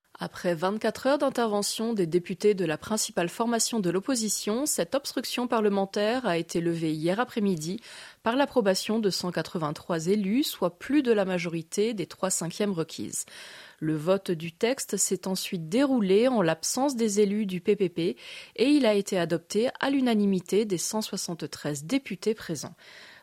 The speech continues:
Dans la foulée, la nouvelle loi a été adoptée par le Conseil des ministres lors d'une réunion extraordinaire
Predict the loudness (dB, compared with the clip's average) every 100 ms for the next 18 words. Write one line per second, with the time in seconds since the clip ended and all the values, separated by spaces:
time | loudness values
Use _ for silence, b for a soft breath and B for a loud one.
0 | -6 -2 -2 -4 -4 2 4 4 4 0
1 | 2 4 4 4 4 4 2 0 0 0
2 | 0 -2 -4 2 2 2 -2 -4 -4 -2
3 | 2 2 4 2 2 2 -2 -4 0 2
4 | 2 2 -2 0 0 0 -2 -4 -4 -2
5 | -2 -2 -4 -6